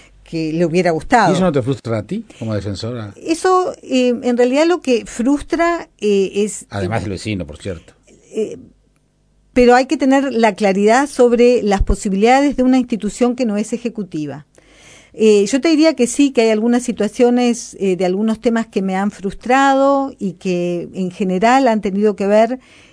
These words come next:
Speaker 1: em, por ejemplo, con, con grandes empresas. Nosotros pusimos ese tema sobre la mesa.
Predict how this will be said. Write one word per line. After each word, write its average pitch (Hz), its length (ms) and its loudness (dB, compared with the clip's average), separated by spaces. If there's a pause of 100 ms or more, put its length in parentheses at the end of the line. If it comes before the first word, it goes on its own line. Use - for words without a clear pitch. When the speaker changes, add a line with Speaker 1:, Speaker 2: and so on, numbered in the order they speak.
(100)
Speaker 1:
em, 175 600 -2
por 180 180 -2
ejemplo, 220 800 2
con, 170 680 -6
con 170 280 -4
grandes 202 400 0
empresas. 254 640 0
Nosotros 208 320 -4
pusimos 208 420 -4
ese 180 200 -8
tema 190 240 -8
sobre 170 260 -6
la 170 140 -4
mesa. 233 420 -2